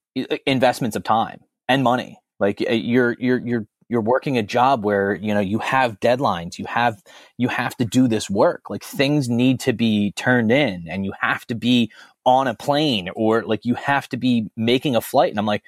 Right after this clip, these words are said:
"How the fuck does this kid do this?" Like, I don't, I would be hungover times and be like, "I can't get out of bed. I'm gonna sit in bed with a warm, or with a cold washcloth on my head and,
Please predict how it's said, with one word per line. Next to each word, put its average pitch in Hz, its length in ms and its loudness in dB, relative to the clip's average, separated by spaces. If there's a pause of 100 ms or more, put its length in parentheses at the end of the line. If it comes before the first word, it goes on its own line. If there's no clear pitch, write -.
(340)
"How 214 180 -10
the - 180 -18 (100)
fuck - 240 -6
does 139 200 -6
this - 140 -8
kid - 180 -10 (120)
do 160 220 -2
this?" - 360 -6
Like, - 220 -12
I - 140 2
don't, 208 200 2 (380)
I 208 220 0
would 226 260 0
be 160 280 0
hungover 156 520 2
times 123 240 0
and 123 100 0
be 123 80 0
like, 120 200 2
"I 113 120 0
can't 120 380 -6
get 107 140 0
out 104 100 0
of 90 120 -2
bed. 95 280 -2
I'm - 240 -20
gonna 127 80 -6
sit - 240 -4
in 113 100 -2
bed 98 220 2
with 98 120 -2
a 92 60 -2
warm, 98 440 0
or 104 120 2
with 95 220 0
a 92 100 -2 (100)
cold 107 260 0
washcloth 95 580 0
on 98 100 -2
my 87 220 -6
head 92 220 0
and, 87 200 -6